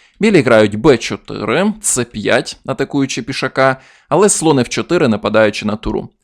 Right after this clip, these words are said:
І тут сталася дуже цікава ситуація.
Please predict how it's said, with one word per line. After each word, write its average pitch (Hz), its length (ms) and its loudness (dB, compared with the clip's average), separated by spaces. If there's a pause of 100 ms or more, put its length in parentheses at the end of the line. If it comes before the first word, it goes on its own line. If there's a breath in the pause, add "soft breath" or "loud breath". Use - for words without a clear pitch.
(200)
І 151 60 -6
тут 226 300 -2
сталася 160 800 2
дуже 135 180 -2
цікава 113 420 0
ситуація. - 880 -4